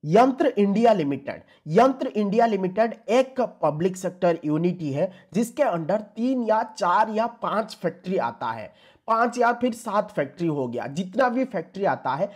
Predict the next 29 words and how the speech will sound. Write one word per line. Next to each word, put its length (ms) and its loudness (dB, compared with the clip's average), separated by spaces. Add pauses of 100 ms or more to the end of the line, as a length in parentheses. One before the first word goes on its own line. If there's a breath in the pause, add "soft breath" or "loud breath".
(140 loud breath)
वो 100 0
सारे 600 0
फैक्ट्री 480 -4
के 180 -4
लिए 260 -2 (220 loud breath)
ये 340 0
एडवर्टाइजमेंट 800 0
निकल 340 -6
के 200 -2 (140)
आ 180 0
रहा 160 -2
है। 200 -14 (160 soft breath)
और 120 0
यहाँ 460 0
पे 60 0
आपको 340 0
एक 120 -8
शॉर्ट 540 0
नोटिस 380 -4
दिया 320 0
गया 240 -4
है। 240 -8 (260 soft breath)
चलिए, 320 2 (200 loud breath)
यहाँ 340 4
पे 80 6
ये 120 4
फिफ्थ 380 0
नंबर 380 4
है, 180 0